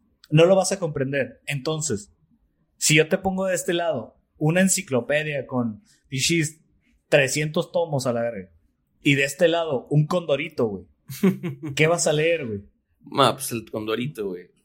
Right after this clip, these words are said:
Speaker 2: Me cae bien.
Speaker 1: Güey, el noventa y cinco por ciento de las personas va a leer el condorito, y no porque el condorito sea para gente torpe ni nada de eso,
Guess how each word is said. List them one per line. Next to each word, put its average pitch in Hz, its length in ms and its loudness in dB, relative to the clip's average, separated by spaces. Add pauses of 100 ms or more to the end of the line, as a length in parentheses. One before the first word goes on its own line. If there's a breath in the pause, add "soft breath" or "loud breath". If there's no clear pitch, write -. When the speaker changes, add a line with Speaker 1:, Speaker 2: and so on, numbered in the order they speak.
(160)
Speaker 2:
Me 110 120 -6
cae 117 200 2
bien. 104 220 -8
Speaker 1:
Güey, 175 300 4
el 165 120 -4
noventa 175 640 -2
y 151 80 0
cinco 247 440 2
por 185 100 2
ciento 190 260 -2
de 190 40 0
las 170 120 0
personas 165 380 -2
va 165 60 -2
a 165 40 -4
leer 175 240 -2
el 175 100 -8
condorito, 156 580 0
y 175 80 -8
no 185 160 -6
porque 226 240 -8
el 214 60 -6
condorito 165 680 -2 (180)
sea 160 380 2
para 143 200 -2
gente 135 300 -6
torpe 160 440 -6
ni 139 100 -4
nada 139 280 -6
de 151 60 0
eso, 123 260 -6